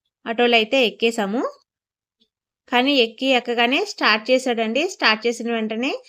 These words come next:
అది స్టీరింగ్ ఉంటుంది కదా, అదైతే విరిగిపోయిందండి. దానివల్ల మేము అది మానేసి మళ్ళీ ఇంకా వేరేది రెండు ఆటోలు అయితే మాట్లాడుకుని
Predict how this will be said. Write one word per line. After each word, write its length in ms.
అది 320
స్టీరింగ్ 460
ఉంటుంది 280
కదా, 220
అదైతే 360
విరిగిపోయిందండి. 840
దానివల్ల 440
మేము 280
అది 160
మానేసి 520
మళ్ళీ 220
ఇంకా 200
వేరేది 520
రెండు 200
ఆటోలు 300
అయితే 160
మాట్లాడుకుని 580